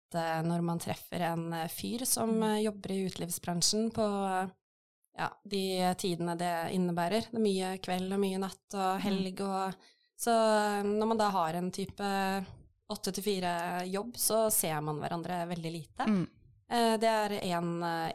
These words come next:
Speaker 1: en av grunnene til at, eh, jeg tenkte at jeg måtte
Speaker 2: Ja.
Speaker 1: revurdere det jeg drev med.
Speaker 2: Mm.
Speaker 1: Eh, samtidig som at, eh, det er jo en, eh, tøff jobb å stå i, selv om jeg også elsket det. Jeg hadde jo fantastiske kollegaer og ble godt ves-,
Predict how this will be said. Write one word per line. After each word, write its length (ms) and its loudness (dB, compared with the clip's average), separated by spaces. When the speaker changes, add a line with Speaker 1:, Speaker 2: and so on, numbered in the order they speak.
Speaker 1:
en 120 2
av 60 4
grunnene 360 -2
til 200 -4
at, 140 -4
eh, 280 2
jeg 100 0
tenkte 340 -10
at 100 -10
jeg 440 -6
måtte 140 -4
Speaker 2:
Ja. 360 2
Speaker 1:
revurdere 680 0
det 80 -2
jeg 100 2
drev 160 0
med. 220 0
Speaker 2:
Mm. 340 -2
Speaker 1:
Eh, 200 4
samtidig 420 2
som 160 2
at, 180 -4
eh, 200 4
det 100 -2
er 160 4
jo 80 4
en, 220 2
eh, 100 4
tøff 280 -2
jobb 280 -2
å 580 0
stå 340 -2
i, 140 4
selv 220 0
om 40 4
jeg 720 4
også 560 4
elsket 460 -2
det. 160 6
Jeg 80 0
hadde 180 2
jo 240 -4
fantastiske 720 -2
kollegaer 640 0
og 300 0
ble 240 -2
godt 240 -6
ves-, 200 -8